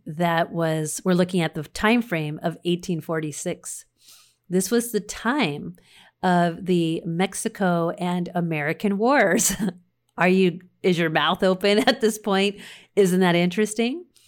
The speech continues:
So let's take a look at what's been happening in our country since twenty sixteen about the issues of the wall and the current immigration issues with Mexico. Doesn't that kind of feel reminiscent of a repeat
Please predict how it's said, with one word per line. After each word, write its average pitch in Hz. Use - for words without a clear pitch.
So 220
let's 240
take 311
a 277
look 277
at 190
what's 190
been 196
happening 196
in 175
our 165
country 170
since 170
twenty 175
sixteen 175
about 175
the 185
issues 175
of 156
the 170
wall 165
and 202
the 208
current 180
immigration 180
issues 170
with 220
Mexico. 180
Doesn't 180
that 190
kind 185
of 190
feel 170
reminiscent 165
of 165
a 160
repeat 160